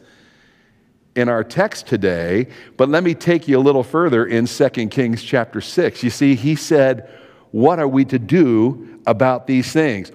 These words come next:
Oh, my master, what are we to do?" Maybe you felt that way before. You've looked at your circumstances and you've cried out to God, "Oh, master, oh, Jesus, what am I to do?" Well, the response,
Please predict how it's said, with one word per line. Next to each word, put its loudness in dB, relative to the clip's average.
Oh, 4
my 0
master, -2
what 2
are 2
we -2
to 2
do?" 2
Maybe -2
you 2
felt -2
that -2
way -2
before. -4
You've 0
looked 0
at -4
your -4
circumstances -4
and 0
you've 0
cried 0
out -4
to -6
God, 2
"Oh, 2
master, -2
oh, 4
Jesus, -4
what 4
am -2
I 2
to -2
do?" 2
Well, -2
the 2
response, -4